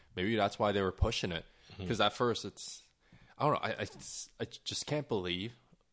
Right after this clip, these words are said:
Speaker 1: that I, someone like Trump would not realize, like, how much of a hypocrite he is.
Speaker 2: Mm-hmm.
Speaker 1: Like, if you look back on every single thing that he says, it just keeps getting worse. Like, he contradicts himself over and over again.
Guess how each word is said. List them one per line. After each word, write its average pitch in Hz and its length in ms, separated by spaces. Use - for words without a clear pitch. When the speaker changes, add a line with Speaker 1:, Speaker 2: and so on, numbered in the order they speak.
Speaker 1:
that 90 440
I, 110 100
someone 123 320
like 101 160
Trump 95 420
would 95 120
not 95 220
realize, 101 500
like, 90 140
how 95 100
much 104 220
of 92 100
a 92 40
hypocrite - 500
he 82 80
is. - 200
Speaker 2:
Mm-hmm. 92 160
Speaker 1:
Like, 98 140
if 92 120
you 92 160
look 110 240
back 101 220
on 95 100
every 90 220
single 90 300
thing 87 200
that 85 120
he 90 80
says, 85 460
it 104 120
just - 220
keeps - 180
getting 95 220
worse. 92 220
Like, 82 100
he 90 60
contradicts 95 560
himself 87 300
over 87 240
and 82 100
over 85 200
again. 78 220